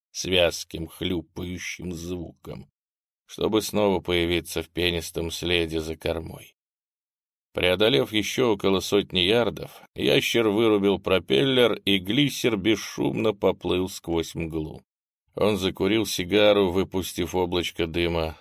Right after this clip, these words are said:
а затем достал верёвку и стал завязывать на ней скользящую петлю. Глиссер скользил по листьям кувшинок, заставляя лягушек с кваканьем спасаться бегством. Сразу после участка с кувшинками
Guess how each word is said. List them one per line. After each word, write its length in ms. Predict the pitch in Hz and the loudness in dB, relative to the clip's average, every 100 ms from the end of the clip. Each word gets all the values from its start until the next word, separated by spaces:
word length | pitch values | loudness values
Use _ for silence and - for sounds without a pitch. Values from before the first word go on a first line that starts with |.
| _ | _
а 140 | 107 | -2
затем 400 | - 135 143 135 | 0 0 0 0
достал 460 | 95 87 - 90 85 | 2 0 0 0 2
верёвку 560 | 87 90 104 - 82 | 2 2 2 0 -4
и 60 | 85 | -4
стал 340 | - 90 87 | -4 0 0
завязывать 840 | 80 82 82 90 87 85 82 80 - | 2 0 2 4 2 2 0 -2 -2
на 160 | 85 | -4
ней 280 | 82 85 80 | -2 -2 -4
скользящую 840 | - - 85 82 82 76 - 78 | -6 -2 -2 0 -2 -2 -4 -6
петлю. 500 | 76 78 - - - _ _ _ _ _ _ _ | -4 -8 -8 -18 -20 _ _ _ _ _ _ _
Глиссер 600 | - 82 165 143 - 127 | -6 0 2 0 0 0
скользил 640 | 101 - 110 101 90 131 - | -2 0 0 0 -2 -2 -2
по 180 | 92 | -2
листьям 460 | 90 92 95 95 87 | 0 -2 -4 -4 -4
кувшинок, 760 | - 85 - - 110 110 98 82 | -4 -6 -6 -6 -2 -2 -2 -2
заставляя 640 | 82 - 85 85 98 90 | -6 -2 -2 2 2 2
лягушек 640 | 82 80 104 98 - 82 | 2 -2 -4 -6 -4 -6
с 80 | - | -6
кваканьем 680 | - 85 87 82 82 80 78 | -6 0 2 2 -2 -6 -6
спасаться 680 | - 85 78 82 78 - 82 | -6 -4 -4 -4 -4 -6 -8
бегством. 560 | 73 69 - - - - _ _ _ _ _ _ | -8 -12 -16 -20 -20 -20 _ _ _ _ _ _
Сразу 480 | - - 90 92 85 | -8 0 4 4 2
после 420 | 78 87 85 82 | -2 -2 -2 -2
участка 640 | 85 80 95 92 85 - 82 | -4 -2 -2 0 -2 -4 -4
с 80 | |
кувшинками 880 | - 85 - 139 135 - 82 78 69 | -4 -8 -6 -4 -4 -4 -8 -10 -16